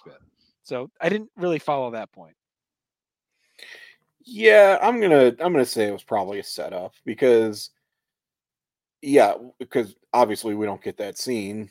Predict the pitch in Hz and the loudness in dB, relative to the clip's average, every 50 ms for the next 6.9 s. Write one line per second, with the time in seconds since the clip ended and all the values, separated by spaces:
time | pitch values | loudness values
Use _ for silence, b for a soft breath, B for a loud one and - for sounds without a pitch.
0 | _ - - 156 131 120 98 101 98 95 98 98 117 127 123 - - - - 113 | _ -4 -2 0 0 0 0 -4 -8 -6 -4 -2 -2 -2 -4 -6 -12 -12 -12 -8
1 | - 131 113 101 95 92 95 95 95 92 _ _ _ _ - 117 110 110 107 107 | -4 -2 -2 -2 -2 -4 -6 -12 -16 -20 _ _ _ _ -4 -2 -2 0 -2 -4
2 | 98 - 107 98 95 - - 139 127 113 107 110 113 104 - - - 110 101 101 | -6 -6 -8 -8 -10 -10 -8 -8 -6 -6 -6 -8 -10 -12 -12 -10 -10 -8 -8 -8
3 | 98 92 - 98 - - 120 110 104 - - 104 98 - - 117 104 98 101 - | -8 -10 -12 -16 -18 -16 -16 -16 -16 -14 -12 -10 -10 -8 -6 -6 -4 -4 -6 -6
4 | - - - - - - - - - - - - 95 - 110 117 117 - - 113 | -8 -8 -10 -4 2 2 2 4 2 0 -6 -6 -4 -4 -4 -4 -4 -4 -6 -10
5 | 113 110 101 - - - 110 123 131 113 107 110 131 127 _ B B B B B | -10 -10 -12 -12 -12 -8 -6 -4 -4 -4 -6 -8 -12 -16 _ B B B B B
6 | B B B B B _ - 113 117 117 113 110 104 101 101 98 101 | B B B B B _ -2 0 2 2 2 2 0 -2 -4 -10 -18